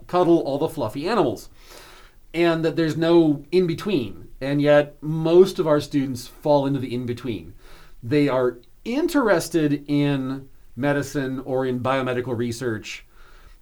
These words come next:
but, you know, their plans are not necessarily, "Yep, I'm going to med school right from the start" kind of thing, or,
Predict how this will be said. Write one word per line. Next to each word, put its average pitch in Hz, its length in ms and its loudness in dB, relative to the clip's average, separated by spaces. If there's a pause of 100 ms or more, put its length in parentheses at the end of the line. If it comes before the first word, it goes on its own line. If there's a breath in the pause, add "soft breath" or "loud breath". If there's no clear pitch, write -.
(120)
but, 143 480 2 (360)
you 147 100 0
know, 135 160 -2
their 120 240 -2
plans 156 400 -2
are 151 80 2
not 143 200 -2
necessarily, 143 680 2
"Yep, 131 520 0 (160)
I'm 170 240 4
going 165 300 2
to 151 40 0
med 170 200 0
school 170 400 4
right 147 240 0
from 147 160 -6
the 143 80 0
start" 135 340 -4
kind 127 180 -4
of 120 80 -4
thing, 120 360 -4
or, 147 400 2